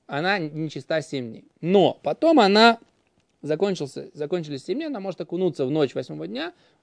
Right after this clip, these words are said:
если она сделала, э, отметилась, э, перерывом чистоты, то есть она сделала проверку и знает, что она в седьмой день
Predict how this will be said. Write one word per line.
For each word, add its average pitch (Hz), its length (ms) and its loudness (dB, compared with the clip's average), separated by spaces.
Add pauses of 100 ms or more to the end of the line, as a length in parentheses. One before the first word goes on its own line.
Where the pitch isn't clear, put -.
если 208 460 0
она 160 480 -2
сделала, 143 420 0 (480)
э, 110 640 -6
отметилась, 135 680 -6 (520)
э, 123 180 -14
перерывом 165 520 8
чистоты, - 480 -2
то 233 80 -4
есть 190 120 -6
она 143 200 -6
сделала 143 280 -4
проверку 247 460 -4
и 269 180 -2 (100)
знает, 202 320 -4
что 147 200 -6
она 156 200 -6
в - 60 -12
седьмой 147 380 -8
день 147 400 -4